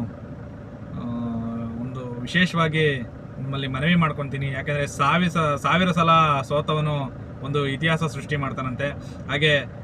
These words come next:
ಎಲ್ಲರೂ ಕೂಡ ನಿಮ್ಮ ಏನು ಅಭ್ಯರ್ಥಿಗಳಿದ್ರು, ನಿಮಗೆ ಕಾಂಪಿಟೇಟರ್ ಏನಿದ್ರು, ಅವರೆಲ್ಲರೂ ಕೂಡ ಸಾವಿರ ಸಲ ಸೋತು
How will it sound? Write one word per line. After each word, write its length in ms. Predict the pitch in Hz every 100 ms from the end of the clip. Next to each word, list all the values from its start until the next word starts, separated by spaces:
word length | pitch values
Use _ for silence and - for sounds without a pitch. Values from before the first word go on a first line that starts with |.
| - 135
ಎಲ್ಲರೂ 320 | 143 170 170
ಕೂಡ 200 | 160 160
ನಿಮ್ಮ 300 | 151 147 147 147 135 127 117 - - - - - - - - -
ಏನು 440 | 131 143 156 151 143
ಅಭ್ಯರ್ಥಿಗಳಿದ್ರು, 720 | 135 156 151 147 143 139 151
ನಿಮಗೆ 300 | 139 135 135
ಕಾಂಪಿಟೇಟರ್ 520 | 123 139 147 147 143
ಏನಿದ್ರು, 300 | 139 139 139
ಅವರೆಲ್ಲರೂ 500 | 135 131 139 160 165
ಕೂಡ 180 | 151 147
ಸಾವಿರ 580 | 151 135 - 139 160 165
ಸಲ 260 | 156 147 143
ಸೋತು 600 | 143 156 160 175 131